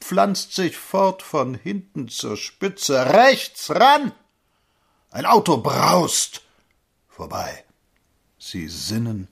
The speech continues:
und träumen wieder im gleichen Trott. Wie wird das draußen, wie wird das drinnen? Friede? Wandlung? Du lieber Gott,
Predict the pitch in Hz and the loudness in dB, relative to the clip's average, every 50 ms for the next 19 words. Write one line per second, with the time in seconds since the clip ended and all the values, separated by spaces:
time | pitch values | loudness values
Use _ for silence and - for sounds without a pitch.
0 | _ _ _ _ _ _ - 101 101 95 - - - 110 107 117 123 131 135 139 | _ _ _ _ _ _ -16 -14 -14 -14 -12 -10 -8 -2 0 2 2 2 2 0
1 | 139 143 139 139 139 127 110 127 135 131 135 127 120 117 113 110 98 - 104 107 | -2 -4 -8 -8 -10 -10 -10 -8 -8 -8 -6 -6 -6 -6 -8 -8 -8 -8 -6 -6
2 | 107 110 117 117 110 - - 117 107 101 - - - 113 123 143 156 - _ - | -4 -4 -6 -6 -8 -10 -10 -10 -10 -10 -12 -14 -10 -8 -8 -8 -10 -12 _ -20
3 | _ _ _ _ _ _ _ _ _ _ _ - 127 156 156 151 139 123 120 147 | _ _ _ _ _ _ _ _ _ _ _ -6 -4 -4 -2 -4 -4 -4 -2 0
4 | 185 196 196 - - _ _ - 170 156 147 - - - - _ - 120 113 113 | 0 0 -2 -6 -14 _ _ -2 0 0 0 -2 -6 -10 -12 _ -10 -6 -2 0
5 | 123 127 131 139 151 156 151 135 - - - 143 139 131 123 113 95 98 104 90 | 2 2 2 2 2 0 -2 -4 -6 -6 -8 -8 -10 -10 -12 -12 -12 -12 -12 -12
6 | 82 78 73 - 87 101 - _ - - 90 90 - - - _ _ - 98 87 | -12 -14 -16 -16 -16 -16 -16 _ -14 -12 -12 -12 -12 -14 -16 _ _ -18 -16 -14
7 | 90 92 107 120 147 135 120 113 - _ _ _ _ _ _ - - - - - | -12 -12 -12 -12 -12 -14 -16 -18 -20 _ _ _ _ _ _ -20 -16 -16 -12 -8
8 | - 104 120 135 143 151 - - - - _ _ _ _ _ _ _ _ - - | -2 0 2 2 2 0 -4 -8 -12 -14 _ _ _ _ _ _ _ _ -20 -14
9 | - - - - - - 190 202 208 196 196 - 214 240 262 247 247 247 _ _ | -8 -4 -2 0 0 0 0 0 0 -2 -4 -6 -8 -8 -8 -8 -10 -12 _ _
10 | - _ _ _ _ _ _ _ - - - - 165 143 139 113 110 101 107 127 | -20 _ _ _ _ _ _ _ -18 -10 -6 -2 0 0 0 0 -2 -4 -6 -6
11 | 147 180 190 196 - - 113 - - _ _ _ _ - - - 123 - - | -6 -6 -8 -8 -8 -10 -10 -12 -12 _ _ _ _ -10 -8 -8 -8 -8 -10